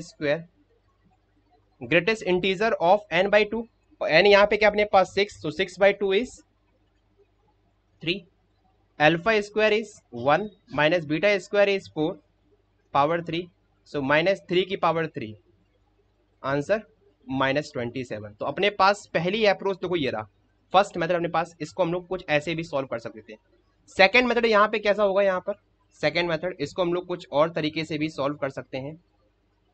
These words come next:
आप लोगों ने क्लास ट्वेल्थ में पढ़ा होगा कि अगर हम इस मैट्रिक्स को रिड्यूस करें and then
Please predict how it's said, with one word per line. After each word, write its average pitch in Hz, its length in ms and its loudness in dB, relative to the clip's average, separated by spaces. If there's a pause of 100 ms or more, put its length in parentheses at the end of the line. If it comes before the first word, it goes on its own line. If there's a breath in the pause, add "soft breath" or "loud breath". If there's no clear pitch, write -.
आप 160 200 4
लोगों 220 160 2
ने 254 80 2
क्लास 220 340 4
ट्वेल्थ 208 200 4
में 233 100 -2
पढ़ा 220 160 4
होगा 220 260 2 (1120)
कि 185 60 4
अगर 190 180 6
हम 226 120 0
इस 202 200 -2
मैट्रिक्स 180 400 0
को 240 100 0
रिड्यूस 202 420 2
करें 208 280 2
and 190 240 -2
then 214 140 0